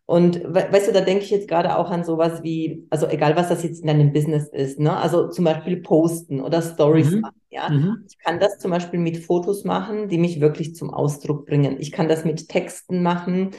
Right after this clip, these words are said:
Speaker 2: Mhm.
Speaker 1: die mich, die, die, die in meine Seele, ähm,
Speaker 2: Mhm.
Speaker 1: lassen, ja? Ich, ich kann, also weißt du, es
Speaker 2: Mhm.
Speaker 1: ist ja trotzdem das alte Tun irgendwo, aber
Speaker 2: Unbedingt.
Speaker 1: es ist mit einer anderen Energie und mit einer anderen Absicht auch dahinter, ne?
Speaker 2: Yes.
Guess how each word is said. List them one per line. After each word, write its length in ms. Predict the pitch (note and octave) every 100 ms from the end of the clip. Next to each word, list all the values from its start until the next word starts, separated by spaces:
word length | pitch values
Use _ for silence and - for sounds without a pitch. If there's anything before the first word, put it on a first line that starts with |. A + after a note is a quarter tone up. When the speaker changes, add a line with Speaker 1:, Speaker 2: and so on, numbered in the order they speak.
| -
Speaker 2:
Mhm. 320 | C#3 G#2+ C#3
Speaker 1:
die 80 | F3+
mich, 320 | - - - E3+
die, 340 | E3+ E3+ E3
die, 420 | E3 E3 E3 E3
die 120 | D#3+ D#3
in 80 |
meine 300 | E3 E3 E3+
Seele, 520 | E3 E3 E3 D#3 D3+ -
ähm, 320 | D3 D3 D3
Speaker 2:
Mhm. 520 | C#3 A#2+ C#3 D3 F3+ -
Speaker 1:
lassen, 360 | C#3+ C#3+ - D3
ja? 280 | C#3 D#3+ E3
Ich, 280 | - -
ich 180 | - E3+
kann, 480 | - F3+ E3+ F3 F3 F3 _ _ _ _
also 220 | F3+ F3
weißt 220 | G3 A3+
du, 60 | D4 G#4+ - -
es 200 | C#3 D#3
Speaker 2:
Mhm. 100 | A3
Speaker 1:
ist 60 | A3
ja 60 | -
trotzdem 340 | A3 A3+ B3 A3+
das 160 | F3+
alte 480 | - F3+ F#3 G3 C#3+
Tun 340 | - G#3+ A3+
irgendwo, 800 | A3+ A#3 A3+ A#3 A3+ A3 A#3+ A#3+ -
aber 240 | F#3 F3
Speaker 2:
Unbedingt. 280 | E3 F3 C3
Speaker 1:
es 140 | -
ist 140 | - G3+
mit 220 | G3+ -
einer 260 | F#3 F#3
anderen 440 | F3 F#3 F#3 F3 E3+
Energie 580 | E3+ E3 D#3 D#3 G3 -
und 220 | G3 F3
mit 220 | F#3 -
einer 260 | E3+ F3 -
anderen 360 | F3 F3 F3
Absicht 580 | - E3 - - D3+ -
auch 200 | D3 C#3+
dahinter, 540 | C#3 C#3 D3+ D3+ D3+
ne? 220 | C3+ D3+ F#3
Speaker 2:
Yes. 300 | - -